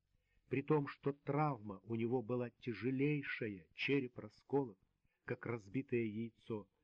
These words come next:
вся голова в трещинах, да еще переломы носа, челюсти, пробоина с правой стороны в височной части. Но они начали операцию, потому что они очень хотели спасти,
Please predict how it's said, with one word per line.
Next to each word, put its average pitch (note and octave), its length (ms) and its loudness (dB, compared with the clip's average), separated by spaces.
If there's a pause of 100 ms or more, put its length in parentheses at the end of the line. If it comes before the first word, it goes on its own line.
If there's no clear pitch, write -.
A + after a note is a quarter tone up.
(180)
вся C3 300 -4
голова B2+ 360 0
в - 180 -20
трещинах, B2+ 600 0
да A2 80 -2
еще B2 380 -2
переломы B2+ 500 0
носа, A2+ 640 -2
челюсти, - 640 -2 (400)
пробоина C3+ 640 2
с - 120 -20
правой B2+ 340 -2
стороны B2 420 -2
в G#2+ 60 -8
височной A2 560 -6
части. - 520 -8 (1000)
Но B2 120 2
они C3+ 260 2
начали B2 480 -4
операцию, A2+ 720 -6
потому A2+ 360 -2
что - 220 -4
они B2+ 460 2 (380)
очень C#3 400 -2
хотели B2 400 -4
спасти, - 760 -6